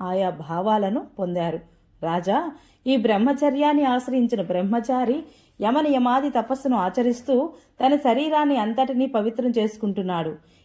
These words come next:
ఇంకా దీని ద్వారా విద్వాంసులు నిశ్చయంగా ఆత్మబలాన్ని పొందుతున్నారు. అంతేకాదు, చివరి సమయంలో వారు మృత్యువును కూడా జయిస్తున్నారు.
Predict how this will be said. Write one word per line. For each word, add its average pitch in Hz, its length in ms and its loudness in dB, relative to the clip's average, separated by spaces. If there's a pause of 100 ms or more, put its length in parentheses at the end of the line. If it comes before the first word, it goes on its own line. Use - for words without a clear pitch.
(100)
ఇంకా 247 340 4
దీని 233 300 0
ద్వారా 226 420 2
విద్వాంసులు 240 640 -2
నిశ్చయంగా 220 760 0
ఆత్మబలాన్ని 208 720 0
పొందుతున్నారు. 190 840 -4 (200)
అంతేకాదు, 214 680 0 (400)
చివరి 220 180 0
సమయంలో 247 560 2
వారు 226 300 2
మృత్యువును 254 540 0
కూడా 220 240 0
జయిస్తున్నారు. 190 800 -2